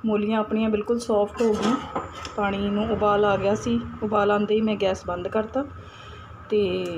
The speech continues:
ਉਸ ਤੋਂ ਬਾਅਦ ਆਪਾਂ ਇਹਨਾਂ ਨੂੰ ਹੁਣ, ਅਹ, ਕੱਢ ਲਾਂਗੇ ਇੱਕ ਬਰਤਨ ਦੇ ਵਿੱਚ। ਸਾਰੀਆਂ ਮੂਲੀਆਂ ਨੂੰ ਆਪਾਂ ਇੱਕ ਬਰਤਨ ਦੇ ਵਿੱਚ ਕੱਢ ਲਾਂਗੇ।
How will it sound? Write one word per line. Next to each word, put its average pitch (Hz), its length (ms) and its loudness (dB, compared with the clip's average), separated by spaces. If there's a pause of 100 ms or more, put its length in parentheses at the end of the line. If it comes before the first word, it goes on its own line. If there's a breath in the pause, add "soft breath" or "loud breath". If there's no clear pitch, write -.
(160)
ਉਸ 185 140 -8
ਤੋਂ - 140 -8
ਬਾਅਦ 185 220 2
ਆਪਾਂ 190 220 0
ਇਹਨਾਂ 190 200 -2
ਨੂੰ 196 100 -2
ਹੁਣ, 196 380 0
ਅਹ, - 880 0
ਕੱਢ 202 180 2
ਲਾਂਗੇ 233 340 4 (320)
ਇੱਕ 208 160 -10
ਬਰਤਨ 202 340 -2
ਦੇ 196 80 2
ਵਿੱਚ। 190 320 0 (1080)
ਸਾਰੀਆਂ 202 400 -2
ਮੂਲੀਆਂ 190 360 -4
ਨੂੰ 220 160 -4 (1400)
ਆਪਾਂ 190 200 -4
ਇੱਕ 180 120 -8
ਬਰਤਨ 185 360 -2
ਦੇ 190 60 -2
ਵਿੱਚ 190 160 -4
ਕੱਢ 185 220 -4
ਲਾਂਗੇ। 220 340 -4